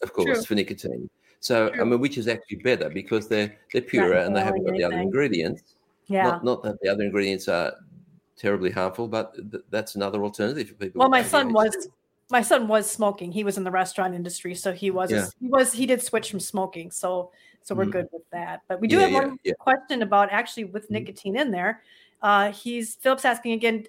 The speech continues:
Speaker 2: uh, in general, would you say your patients who quit smoking using vapor products exhibit less acute nicotine dependency relative to when they were still smoking cigarettes?
Speaker 1: Oh, yes. Well, well, there's good research to support that. There's a whole lot of studies that show that,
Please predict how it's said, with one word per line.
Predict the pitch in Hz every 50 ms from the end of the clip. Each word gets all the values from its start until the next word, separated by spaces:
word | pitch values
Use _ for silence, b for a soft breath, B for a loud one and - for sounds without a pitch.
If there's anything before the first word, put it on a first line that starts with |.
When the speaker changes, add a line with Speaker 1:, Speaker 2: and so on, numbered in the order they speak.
| -
Speaker 2:
uh, | 233
in | 233 226 226 240 240 233
general, | 277 269 285 302 294 277
would | 269 233
you | 262 254
say | 254 - 262 254
your | 247 240 233
patients | 233 - 254 254 247 - 277 262 254
who | - - 233 -
quit | - - 233 247
smoking | - - 233 220 226 226 226 240 233 226
using | 220 220 214 208 202 196
vapor | 214 233 226 254
products | 240 - - 214 214 214 214 -
exhibit | 214 202 190 - 226 220 214 214 208 B B B B B B B _
less | 208 220 254 294 294 -
acute | 311 311 - 269 233 208
nicotine | 220 220 214 226 202 - 220 208 202
dependency | 196 - - 202 202 202 196 - - 202
relative | 202 202 202 202 202 - 196 196
to | - - 190
when | 185 185 185
they | 185 190
were | 180 185 180
still | - - 185 180
smoking | 175 - - 180 175 - 170 175
cigarettes? | - - 247 214 - - - _ _ - - - - _ _ _ _ _ _ _ _ _ _ _ _ _ _ _ _
Speaker 1:
Oh, | - 143 127
yes. | 104 95 95 87 82 85 - - - - -
Well, | 120 143 139 127
well, | 131 143
there's | 147 147 131
good | - 120 120
research | 104 107 101 101 - 95 80 - -
to | 87
support | 82 - - - - 92 82 -
that. | - 87 -
There's | 85 101 104
a | 113 104
whole | 107 113 110 98 90
lot | 90 90 90 90
of | 95 92 -
studies | - - 73 71 82 82 -
that | - - - -
show | - 95 87 80 78
that, | 80 78 71 -